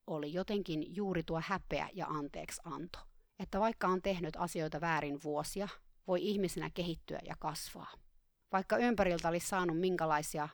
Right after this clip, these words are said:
vääriä neuvoja, voi lähteä kulkemaan omaa polkuaan eri suuntaan kuin esimerkiksi oma perhe. Ja tosiaan, mä luulen, että noi mun parhaat tyypit, Vili ja Kepu, pysty poistumaan täältä meidän maailmasta vasta,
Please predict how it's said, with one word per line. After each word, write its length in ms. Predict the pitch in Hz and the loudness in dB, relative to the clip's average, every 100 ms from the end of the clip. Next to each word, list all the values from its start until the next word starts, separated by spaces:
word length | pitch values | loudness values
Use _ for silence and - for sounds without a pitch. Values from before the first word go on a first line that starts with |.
| _ _ | _ _
vääriä 380 | 170 156 156 147 | 0 0 0 -2
neuvoja, 520 | 151 147 147 160 190 - - - - | -2 -4 -4 -2 -2 -2 -10 -8 4
voi 200 | 196 190 | 6 6
lähteä 340 | 208 175 175 - | 2 -2 -6 -4
kulkemaan 560 | 180 180 160 147 151 - | 0 0 2 0 0 0
omaa 320 | 190 170 147 | 0 2 2
polkuaan 600 | 156 147 147 170 165 165 | 2 0 0 -2 -2 0
eri 260 | 190 180 | 0 0
suuntaan 480 | 160 151 156 - - | 0 -2 -6 -6 -8
kuin 160 | 175 160 | -4 -2
esimerkiksi 540 | 160 160 160 - - 262 | -2 -2 -4 -6 -6 -4
oma 240 | 160 147 | -2 -2
perhe. 440 | 160 151 151 - 175 - - _ _ _ | 0 -2 -2 -6 -10 -14 -20 _ _ _
Ja 80 | 185 | -4
tosiaan, 560 | - 233 - 160 151 151 - - | -2 -2 -2 -2 -2 -4 -6 0
mä 120 | 185 | 4
luulen, 380 | 202 202 170 156 | 4 4 4 2
että 180 | 165 180 | 0 2
noi 160 | 165 | 2
mun 220 | 170 185 | 4 4
parhaat 460 | 170 180 165 151 160 - | 4 4 4 0 -4 -2
tyypit, 480 | 151 143 170 - - - | -2 -2 -6 -12 -14 -8
Vili 280 | 180 175 165 | -2 0 2
ja 120 | 165 165 | 0 0
Kepu, 340 | 165 160 202 - - _ _ - - | -4 -4 -6 -6 -12 _ _ -16 -4
pysty 280 | 180 - | -4 -2
poistumaan 640 | 208 233 208 - 160 139 151 | 0 2 0 0 0 0 0
täältä 240 | 151 147 | 0 0
meidän 300 | 156 160 151 | 0 0 0
maailmasta 520 | 160 151 147 151 - 165 - | 2 2 0 -4 -10 -10 0
vasta, 440 | 190 190 - 165 | 0 0 -2 -2